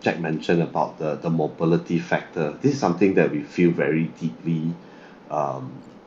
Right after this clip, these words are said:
engaged in, because a lot of our land partners, they, they are farmers. So they are also sort of at mercy, um, during prolonged periods of droughts and floods. So what we wanted to do is also to engage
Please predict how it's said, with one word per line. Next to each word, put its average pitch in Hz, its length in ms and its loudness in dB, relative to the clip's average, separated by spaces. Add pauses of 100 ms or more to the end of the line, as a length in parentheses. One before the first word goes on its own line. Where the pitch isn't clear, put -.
(240)
engaged 85 500 2
in, 90 180 2
because 90 380 0
a 85 100 2
lot 107 200 4
of 87 160 2
our 73 140 0
land 80 260 0
partners, - 420 -6
they, 71 480 -4 (240)
they 87 120 2
are 71 200 -2
farmers. - 580 -4 (320)
So 113 220 0
they 82 300 2
are 85 240 0
also 104 260 -2
sort 131 220 -4
of 80 160 -4
at 69 140 -6
mercy, 80 800 -2
um, 62 200 -12 (200)
during 90 280 4
prolonged 78 360 -2
periods 78 300 0
of 73 180 -12
droughts 71 480 0
and 71 160 -8
floods. - 360 -4
So 110 300 2 (380)
what 120 140 6
we 95 60 6
wanted 85 360 0
to 85 80 -2
do 90 260 2
is 76 160 -2
also 85 280 -2
to 87 200 -6
engage 78 560 0